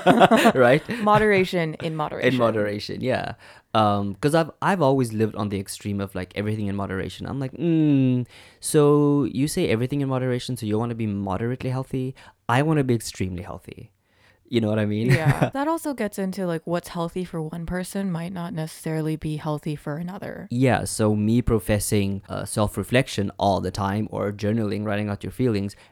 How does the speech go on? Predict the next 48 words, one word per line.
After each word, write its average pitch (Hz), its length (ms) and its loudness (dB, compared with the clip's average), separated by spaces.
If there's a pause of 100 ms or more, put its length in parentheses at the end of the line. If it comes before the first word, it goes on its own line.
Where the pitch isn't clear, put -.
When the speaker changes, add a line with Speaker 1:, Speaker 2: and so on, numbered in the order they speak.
Speaker 1:
may 117 260 0
not 240 220 -2
actually 156 420 -6
help 131 240 -4
for - 120 -4
other 117 160 -2
people. 120 260 -4
They 107 160 -2
may 107 540 0 (460)
realize 110 440 0
some 104 140 -4
shit - 280 -4
that - 240 -8
puts - 220 -2
them 107 180 -4
into 104 260 -4
a 98 40 -2
panic 95 360 -6
mode 101 300 -4
and 101 160 -6 (360)
it 95 120 -8
actually 95 320 -8
may 95 100 -4
not 95 180 -6
be. 92 100 -8
Speaker 2:
Yeah. 175 400 -4 (160)
Speaker 1:
Yeah. 95 340 -4 (480)
So - 120 -4
I 127 80 4
guess 151 240 2
you 180 100 2
have 143 220 -2
to, 135 200 -4 (460)
you 113 180 0
have 127 200 -4
to - 120 -4
identify 110 500 -2
what 104 300 -2
your 101 180 0
coping 113 320 -2
mechanisms 98 480 -6
are, 87 160 -6
like 95 180 -6
we 117 200 4
are 107 100 2
doing 101 220 -2
right 90 200 -4
now. 110 360 -2